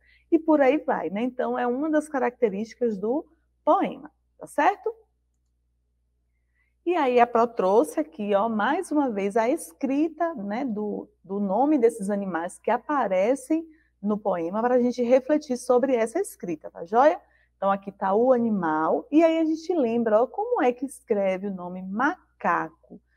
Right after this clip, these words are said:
né? Qual é a letra inicial do nome macaco? É a letra me, né? E aí a gente vê que, que a palavra macaco, ela tem três pedacinhos, ó. Ma-ca-co. Vamos lá escrever aqui comigo, ó.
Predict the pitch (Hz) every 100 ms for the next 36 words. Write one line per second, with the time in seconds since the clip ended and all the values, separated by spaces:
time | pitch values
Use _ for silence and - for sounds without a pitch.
0 | _ 214 233 381 403 320 269 254 233 233
1 | 247 - - 403 381 277 - - 208 170
2 | 160 160 165 - 185 208 170 170 175 180
3 | 196 220 220 - 160 165 _ 320 - _
4 | _ - 254 240 190 208 330 494 _ _
5 | _ - 196 190 190 226 202 180 254 330
6 | 302 262 262 254 269 302 208 202 208 -
7 | _ _ 247 202 190 185 160 175 208 240
8 | - 214 240 269 262 233 247 - _ _
9 | _ 311 269 262 - - 339 - 262 247
10 | 226 185 233 - - - - 208 214 208
11 | 190 240 370 - _ _ _ _ 262 226
12 | 254 523 - _ _ _ _ - 302 175
13 | - 190 277 254 226 247 539 - 214 220
14 | 214 214 214 220 320 311 - 226